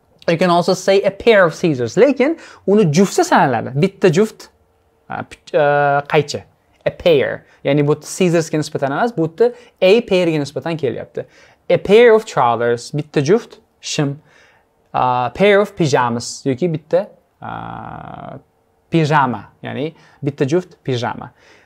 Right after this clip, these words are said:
I need a new pair of je-, jeans, ya'ni I need a new pair of jeans. Menga bitta juft jinsi kerak.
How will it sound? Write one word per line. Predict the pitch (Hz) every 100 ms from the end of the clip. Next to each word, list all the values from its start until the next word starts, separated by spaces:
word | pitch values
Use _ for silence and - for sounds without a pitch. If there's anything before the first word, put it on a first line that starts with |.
| _ _ -
I | 190
need | 220 214
a | 208
new | 190 220 233
pair | - 214 220 220 220
of | 185 185 - 156
je-, | 139 185 196 156
jeans, | 139 190 196 151 113 123
ya'ni | 123 -
I | 151 156
need | 190 190
a | 185
new | 170 180 202 214 233 233 _ _ _ -
pair | 170 180 196 202 180
of | 151 135
jeans. | 156 151 117 - 139
Menga | 143 143 180 151
bitta | 143 -
juft | 123 175 - 135
jinsi | 135 160 131 131
kerak. | 120 113 -